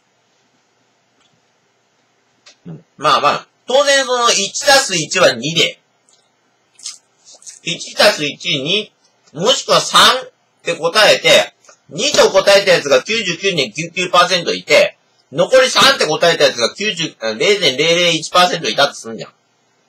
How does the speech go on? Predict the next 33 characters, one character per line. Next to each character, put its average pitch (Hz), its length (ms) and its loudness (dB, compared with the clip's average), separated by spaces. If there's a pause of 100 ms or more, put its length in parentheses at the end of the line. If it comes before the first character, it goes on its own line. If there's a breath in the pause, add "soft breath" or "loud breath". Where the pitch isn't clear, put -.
(600)
そ - 180 -6
れ 262 60 4
だ 311 360 6
っ - 40 -4
た 240 100 4
ら 208 80 6
も 147 200 4
う、 - 20 -
あ 117 80 4
の、 104 240 -4 (160)
九 220 100 -4
十 202 260 0
九 160 140 -10
点 139 140 -6
九 185 180 -8
九 196 180 -2
パ 190 100 4
ー 190 80 4
セ 196 80 -2
ン - 20 -4
ト 160 80 -4
の 127 40 -4
人 135 180 -6
が、 101 300 -2
あ 98 100 -10
の、 95 40 -10
正 170 220 0
解 156 180 2
な 131 160 -2
ん 78 40 -10
で - 40 -16
す - 80 -20
よ。 - 100 -20